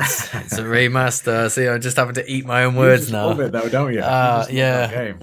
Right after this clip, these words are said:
Speaker 1: But, yeah, the, no, the Spyro
Speaker 2: Mm.
Speaker 1: games are very good, but it's, again, it's, you know, it's a family game that can be played with, you know,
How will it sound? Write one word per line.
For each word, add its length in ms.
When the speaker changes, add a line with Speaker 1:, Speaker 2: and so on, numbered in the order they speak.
Speaker 1:
But, 500
yeah, 220
the, 200
no, 180
the 80
Spyro 400
Speaker 2:
Mm. 40
Speaker 1:
games 280
are 40
very 260
good, 320
but 300
it's, 260
again, 320
it's, 200
you 80
know, 120
it's 220
a 40
family 560
game 460
that 280
can 460
be 140
played 560
with, 600
you 120
know, 200